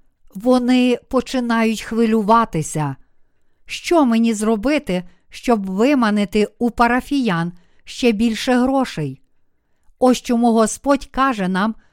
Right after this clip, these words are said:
стерегтися їх. Ось чому ми називаємо їх товариством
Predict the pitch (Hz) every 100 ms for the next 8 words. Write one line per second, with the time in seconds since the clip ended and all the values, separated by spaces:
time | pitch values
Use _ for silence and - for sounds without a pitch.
0 | _ - - 233 226 220 - 269 254 180
1 | 156 135 143 - _ _ _ _ _ _
2 | _ - 294 294 - 269 254 254 220 220
3 | 285 214 196 214 214 202 202 269 226 202
4 | 202 180 220 294 - - _ _ - -
5 | - 240 208 214 202 285 - 254 262 247